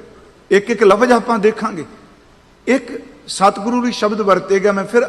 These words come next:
ਅਰਜ਼ ਕਰਾਂਗਾ ਕਿ ਗੁਰੂ ਨਾਨਕ ਸਾਹਿਬ ਜੀ ਦੇ ਬਾਰੇ ਆਪ ਹਜ਼ੂਰ ਕਹਿੰਦੇ ਨੇ, "ਮੈਂ ਕੀਤਾ ਨਾ ਜਾਤਾ ਹਰਾਮ ਖੋਰ, ਹਉ ਕਿਆ ਮੂੰਹ ਦੇਸਾਂ ਦੁਸ਼ਟ ਚੋਰ, ਨਾਨਕ ਨੀਚ ਕਹੇ ਵਿਚਾਰ, ਧਾਨਕ ਰੂਪ ਰਹਾ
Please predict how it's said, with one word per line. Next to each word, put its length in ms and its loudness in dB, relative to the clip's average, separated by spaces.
ਅਰਜ਼ 140 0
ਕਰਾਂਗਾ 480 0
ਕਿ 80 0
ਗੁਰੂ 420 0
ਨਾਨਕ 400 0
ਸਾਹਿਬ 300 -4
ਜੀ 180 -8
ਦੇ 140 0
ਬਾਰੇ 520 -2
ਆਪ 380 0
ਹਜ਼ੂਰ 280 -4
ਕਹਿੰਦੇ 240 -6
ਨੇ, 60 -2
"ਮੈਂ 140 -4
ਕੀਤਾ 520 -2
ਨਾ 180 -4
ਜਾਤਾ 580 2
ਹਰਾਮ 500 0
ਖੋਰ, 540 2
ਹਉ 120 4
ਕਿਆ 300 0
ਮੂੰਹ 240 0
ਦੇਸਾਂ 480 2
ਦੁਸ਼ਟ 440 0
ਚੋਰ, 640 2
ਨਾਨਕ 480 0
ਨੀਚ 360 -4
ਕਹੇ 340 4
ਵਿਚਾਰ, 640 2
ਧਾਨਕ 400 4
ਰੂਪ 320 2
ਰਹਾ 420 2